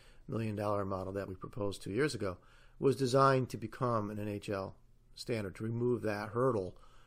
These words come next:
from an N H L club locating here in Hartford. Uh, we know today the N H L will not accept the building the way it is. Um,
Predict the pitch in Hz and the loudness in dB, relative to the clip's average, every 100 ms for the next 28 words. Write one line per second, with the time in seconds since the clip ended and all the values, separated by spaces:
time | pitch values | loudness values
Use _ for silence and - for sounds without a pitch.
0 | - - 104 107 104 101 104 87 104 92 | -10 -6 -4 -2 -4 -2 -4 -4 -6 -6
1 | 90 98 92 101 92 90 98 101 - - | -4 -8 -6 -8 -8 -10 -12 -12 -18 -18
2 | - 92 95 - - - - - - - | -12 -10 -10 -12 -16 -20 -20 -20 -20 -20
3 | - 95 92 123 120 107 - 110 107 101 | -6 -4 0 2 4 4 2 4 4 2
4 | 104 104 98 107 98 95 92 92 - - | 0 -2 -2 0 0 -2 -4 -6 -6 -8
5 | 98 - 98 95 98 117 95 95 98 - | -8 -10 -10 -10 -10 -10 -10 -10 -12 -14
6 | - - - - - - - - - - | -16 -18 -20 -20 -20 -20 -20 -20 -20 -2
7 | 120 110 104 107 | 6 6 6 -2